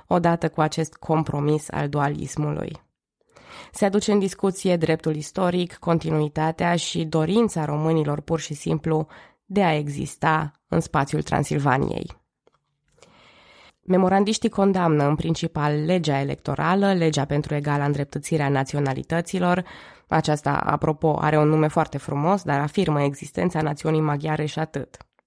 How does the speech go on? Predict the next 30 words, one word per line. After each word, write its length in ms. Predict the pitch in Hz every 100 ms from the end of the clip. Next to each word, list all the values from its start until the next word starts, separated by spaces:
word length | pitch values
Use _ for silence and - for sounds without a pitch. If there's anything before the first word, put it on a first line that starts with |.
| _ _ - - - -
Apoi, 400 | 214 240 208 -
legile 380 | - 208 175 165
școlare, 540 | 151 - 151 180 220 180
legea 260 | 156 156
municipală, 720 | 156 147 151 - - 165 175 170
legea 260 | 160 151
de 100 | 135
presă 500 | - 160 165 160 165
și 180 | 151 156
legile 400 | 151 151 151 147
agrare. 680 | 139 139 143 139 127 - - - - - -
Se 140 | -
discută 420 | 165 - 185 175
abuzurile 800 | 160 156 165 202 185 156 147 147
și 200 | 151 -
reaua 280 | 147 170 190
credință 640 | 180 180 165 156 143 -
în 120 | 143 147
elaborarea 600 | 139 143 151 160 165 151
și 140 | 151
aplicarea 540 | 147 156 - 185 160
legilor, 560 | 147 151 165 196 208 208 - - -
cenzura 600 | - 170 165 156 196 156
ziarelor 480 | 147 156 143 151 147
românești 580 | 156 151 147 151 165 -
și 100 | 175
sancțiunile 640 | - 160 156 214 214 208
disproporționate 1080 | 196 208 - 196 - 202 - 208 214 196 175
aplicate 520 | 139 143 160 165 160 160
românilor. 720 | 160 160 147 139 - -